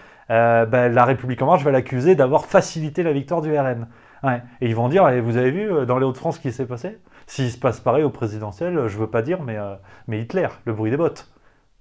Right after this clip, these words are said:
Moment moustache, tu connais sur les réseaux sociaux. Donc voilà, hein, pour ce qui se passe du côté des Hauts-de-France avec cette petite analyse. Dites en commentaire ce que vous en pensez. Et tout de suite, on file du côté de Auvergne-Rhône-Alpes.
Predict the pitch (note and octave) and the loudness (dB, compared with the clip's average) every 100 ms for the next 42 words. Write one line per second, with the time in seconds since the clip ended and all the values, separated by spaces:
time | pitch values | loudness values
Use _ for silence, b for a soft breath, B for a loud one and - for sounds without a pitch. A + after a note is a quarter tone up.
0 | - - A2+ A2 A2+ A2+ A2+ D#3+ C#3+ - | -20 -10 -4 -2 -2 -4 -4 -4 -4 -8
1 | B2 _ G2+ - A#2+ A#2 - G2 G2 G2+ | -20 _ -10 -6 -4 -6 -8 -8 -8 -8
2 | F#2+ G2+ - G2 _ _ _ b F#3 G3 | -10 -12 -14 -20 _ _ _ b 2 4
3 | F#3+ G3 E3+ C#3+ C#3 C3 - C#3 - E3+ | 6 6 4 2 -2 -6 -6 -10 0 2
4 | B2 B2 F3+ F#3 E3+ E3+ C#3+ D3 C#3+ C#3 | 4 0 0 2 4 2 2 4 2 2
5 | - F3+ F3 C3 C3+ C#3 D3+ - F#3 E3+ | -2 0 0 -2 -2 2 0 2 0 0
6 | D#3 B2+ A#2+ A#2 D3 A#2 E3+ - A#2+ B2+ | -2 -2 -2 -4 -4 -2 -2 -2 -4 -4
7 | A#2+ A#2+ A#2 - F3 C#3 A#2+ A2 G2+ F2+ | -4 -4 -8 -2 -2 -2 -4 -6 -10 -10
8 | C#3+ C#3 B B E3+ - C3+ - C3+ B2 | -10 -10 B B 0 2 0 -2 -4 -2
9 | - D3 D#3 B2 A#2+ C3+ A#2+ E3+ E3 - | -2 -2 -2 -4 -4 -2 4 4 4 0
10 | - D#3+ A2+ B2+ A#2 B2 B2+ G#2+ F#2 F#2 | -2 0 2 0 0 0 0 -2 -8 -14